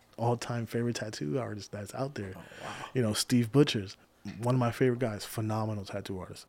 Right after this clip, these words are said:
Speaker 1: I was fangirling. I told my, I t-, I told, I told, I told my
Speaker 2: <laughs> Yeah,
Speaker 1: wife, I'm
Speaker 2: yeah.
Speaker 1: like, "I'm gonna get a picture with him."
Speaker 2: Yeah, you
Speaker 1: And,
Speaker 2: gotta.
Speaker 1: and I did.
Speaker 2: Good,
Speaker 1: One,
Speaker 2: yeah.
Speaker 1: one, one of the, you know, 'cause some people, when they start getting famous, they start being arrogant, and they be like, "Oh,
Speaker 2: Yeah, yeah, they
Speaker 1: whatever."
Speaker 2: change. Their
Speaker 1: You know?
Speaker 2: personality
Speaker 1: Yeah,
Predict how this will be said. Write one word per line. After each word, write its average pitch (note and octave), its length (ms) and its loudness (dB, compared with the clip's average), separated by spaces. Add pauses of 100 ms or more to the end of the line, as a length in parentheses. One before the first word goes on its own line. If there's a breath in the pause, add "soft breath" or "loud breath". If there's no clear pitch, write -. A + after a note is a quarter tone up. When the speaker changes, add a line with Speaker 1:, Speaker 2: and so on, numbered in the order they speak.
(440)
Speaker 1:
I B2 100 4
was A#2 100 2
fangirling. F#2+ 600 0 (100)
I G#2+ 60 -6
told A2 180 2
my, G2+ 160 0
I C3 60 4
t-, - 100 6
I C3+ 80 10
told, C#3 220 12
I C3+ 100 12
told, D3 220 12
I D3+ 80 12
told D#3 180 12
my C3+ 100 10
Speaker 2:
<laughs> B2 40 8
Yeah, C3 60 10
Speaker 1:
wife, B2 180 10
I'm C3 80 12
Speaker 2:
yeah. B2+ 60 8
Speaker 1:
like, A#2 100 8
"I'm C#3 100 8
gonna C#3+ 160 6
get A#2 240 4
a G#2 80 2
picture - 400 2
with B2+ 200 4
him." C3+ 340 2 (120)
Speaker 2:
Yeah, A#2+ 400 0
you B2+ 100 4
Speaker 1:
And, A2+ 100 2
Speaker 2:
gotta. B2+ 240 6
Speaker 1:
and A2+ 160 4
I G#2 80 4
did. G#2+ 360 4 (280)
Speaker 2:
Good, B2+ 220 2
Speaker 1:
One, - 100 -10
Speaker 2:
yeah. B2+ 200 6
Speaker 1:
one, C#3 200 8
one D#3 160 10
of D#3 60 12
the, C3 120 8 (260)
you D3 80 8
know, C#3+ 120 10
'cause C3+ 340 2
some F3+ 240 4
people, E3 280 6
when C3+ 180 6
they C3 160 4
start B2+ 300 0
getting A#2 200 0
famous, A2+ 540 -2
they A2 80 -2
start G#2+ 260 -6
being G#2 320 -4
arrogant, G2 540 -6
and G2 100 -8
they G2 60 -6
be G2 100 -8
like, G2 160 -8
"Oh, A2 60 -4
Speaker 2:
Yeah, G#2+ 120 -2
yeah, A2 40 0 (180)
they A#2 120 0
Speaker 1:
whatever." G#2 80 0
Speaker 2:
change. A2+ 540 -2
Their - 100 -2
Speaker 1:
You A#2+ 60 2
know? A2 120 4
Speaker 2:
personality A2 500 0
Speaker 1:
Yeah, A#2+ 40 -2